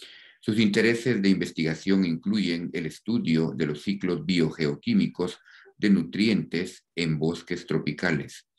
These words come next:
sus alteraciones debido al cambio climático y el papel que juegan los conocimientos indígenas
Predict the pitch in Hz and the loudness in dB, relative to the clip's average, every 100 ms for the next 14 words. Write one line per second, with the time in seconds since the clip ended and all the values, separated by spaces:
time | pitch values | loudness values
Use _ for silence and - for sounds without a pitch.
0 | _ - - - - 101 104 - 80 80 | _ -20 -20 -20 -2 0 0 0 -2 -2
1 | - 104 95 82 80 80 101 95 78 - | 2 4 4 0 0 2 4 2 0 -4
2 | 73 - 87 90 - 104 101 95 - - | -10 -4 -2 0 0 4 4 2 -4 -4
3 | 98 98 _ - _ _ 127 151 - 87 | -4 -4 _ -20 _ _ 0 2 0 -2
4 | 82 80 98 92 95 90 - 98 92 95 | -2 0 2 2 0 -2 2 2 4 2
5 | 85 - 82 78 80 82 90 - 85 - | 0 -2 -4 -4 -2 0 0 -2 -6 -6
6 | - 78 87 98 87 78 80 78 | -4 0 2 2 2 0 0 -4